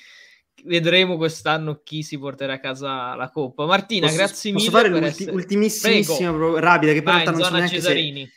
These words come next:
Speaker 2: non so neanche se uscira la domanda, perché più che altro è un dubbio che ho. Siccome tu sei stata
Speaker 1: Mm.
Speaker 2: tanti anni alla Jesina,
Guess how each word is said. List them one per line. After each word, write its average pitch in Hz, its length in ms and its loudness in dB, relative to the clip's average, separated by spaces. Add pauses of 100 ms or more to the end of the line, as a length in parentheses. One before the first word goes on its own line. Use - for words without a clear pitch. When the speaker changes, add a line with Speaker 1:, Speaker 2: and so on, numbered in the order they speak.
(160)
Speaker 2:
non 147 120 -6
so 170 100 -4
neanche 190 240 -2
se 147 120 -4
uscira 147 340 -2
la 131 120 -2
domanda, 123 320 -4
perché 113 180 -12
più 127 80 -12
che 156 60 -4
altro 156 180 -6
è 131 40 -6
un 131 80 -6
dubbio 113 280 -6
che 113 100 -4
ho. 107 160 -6 (240)
Siccome 208 260 -4
tu 220 100 -4
sei 156 140 -6
stata 139 640 -2
Speaker 1:
Mm. - 20 -16
Speaker 2:
tanti 147 280 -6
anni 151 180 -4
alla 135 120 -4
Jesina, 117 680 -8